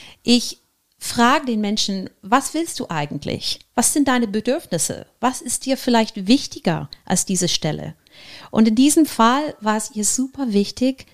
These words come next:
Selbstrespekt zu erfahren, zu erleben, auch Wertschätzung für ihre harte Arbeit.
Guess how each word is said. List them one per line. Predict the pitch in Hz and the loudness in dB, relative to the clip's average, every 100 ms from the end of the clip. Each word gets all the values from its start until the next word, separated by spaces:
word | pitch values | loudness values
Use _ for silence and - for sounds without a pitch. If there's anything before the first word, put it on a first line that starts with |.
| - | -8
Selbstrespekt | - 214 - - 233 - 180 170 - - _ - | 2 2 2 -6 -4 -6 -8 -12 -12 -12 _ -10
zu | - - - _ _ | -2 -2 -2 _ _
erfahren, | - 185 - 190 220 175 165 | -6 -4 0 0 0 -4 -4
zu | - | -4
erleben, | 196 196 190 202 220 170 | 0 2 4 2 2 0
auch | - 214 | 0 -2
Wertschätzung | 202 196 233 - 233 202 - 160 151 | 2 0 0 -2 -4 -6 -8 -8 -10
für | - 208 - | -6 -6 -2
ihre | 214 214 190 | -2 -2 0
harte | 196 196 214 | -2 0 -2
Arbeit. | 247 262 170 185 | -2 -2 -6 -6